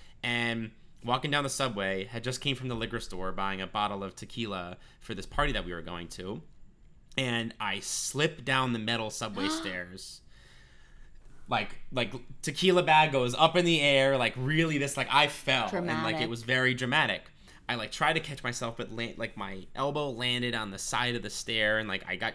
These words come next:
Speaker 1: cut open.
Speaker 2: <gasps>
Speaker 1: Thankfully, the tequila bottle just, like, bounced and didn't
Speaker 2: Oh, that's
Speaker 1: break,
Speaker 2: good.
Speaker 1: which was really good. But then I got so frustrated because I tried to get a boot that would work, and then I literally, every time I had to go down subway stairs, I'd have to walk super carefully, 'cause if they were at all wet, I'd slip.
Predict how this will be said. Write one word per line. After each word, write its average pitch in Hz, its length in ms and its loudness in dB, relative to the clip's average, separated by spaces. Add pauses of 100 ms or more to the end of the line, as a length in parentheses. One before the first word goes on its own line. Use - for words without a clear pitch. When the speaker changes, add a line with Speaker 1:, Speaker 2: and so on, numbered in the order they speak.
(120)
Speaker 1:
cut - 240 -4
open. 98 520 -2 (140)
Speaker 2:
<gasps> 277 360 -8
Speaker 1:
Thankfully, 175 500 4
the 127 120 2
tequila 139 360 -2
bottle 117 220 2
just, 104 100 -8
like, 95 260 -8
bounced 101 440 -2
and 92 260 -6
didn't 101 200 -4
Speaker 2:
Oh, 202 40 -4
that's 285 240 -4
Speaker 1:
break, 185 240 0
Speaker 2:
good. 151 80 -4
Speaker 1:
which 156 180 -6
was 170 140 -6
really 180 220 -2
good. 190 260 -2
But 143 80 -6
then 156 120 0
I 160 40 0
got 151 160 -2
so 170 140 -2
frustrated 131 500 -4
because 113 220 -2
I 107 80 -2
tried 123 640 4
to 120 80 -6
get 104 340 0 (240)
a 95 100 -4
boot 127 280 6
that 101 160 4
would 104 120 -2
work, 147 380 4 (200)
and 120 140 0
then 123 120 2
I 120 180 4 (100)
literally, 135 400 0
every 123 140 0
time 123 160 -4
I - 20 -4
had 117 120 -4
to 113 40 -6
go 113 80 -8
down 107 180 -6
subway 104 260 -4
stairs, 92 280 -8
I'd 95 120 -6
have 101 100 -10
to 101 80 -10
walk 92 240 -8
super 120 340 -8
carefully, 98 460 -10
'cause - 80 -16
if 95 80 -12
they 101 100 -8
were 101 140 -4
at 92 80 -4
all 98 240 -4
wet, 120 240 -8
I'd 87 160 -12
slip. - 320 -12